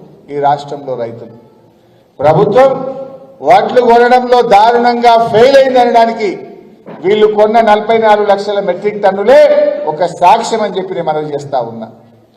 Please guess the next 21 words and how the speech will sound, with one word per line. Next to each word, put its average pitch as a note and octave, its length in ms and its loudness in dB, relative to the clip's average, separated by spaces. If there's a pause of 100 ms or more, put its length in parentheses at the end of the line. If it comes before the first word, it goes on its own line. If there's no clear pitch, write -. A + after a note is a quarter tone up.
(380)
చెప్పింది C4 460 0
తొంభై B3+ 260 4
ఐదు C4+ 180 6
లక్షల C4 320 2
మెట్రిక్ B3 320 -2
టన్నులు, F3+ 280 -4 (500)
కొన్నది C#4 380 2
నలభై C4 360 2
నాలుగు, B3 280 4
సగం A#3+ 320 2
కూడా B3+ 180 4
కొనలేదు. A3+ 420 -2 (460)
అంటేనే A#3 360 0
మీ C4 120 0
గవర్నమెంట్ A3 440 0
ఫెయిల్ F3+ 220 -6
అయినట్టు. - 340 -10 (680)
మీ G#3 140 0
గవర్నమెంట్ C4 380 4
ఫెయిల్ C4+ 260 4
అయిపోయింది. C#4 600 0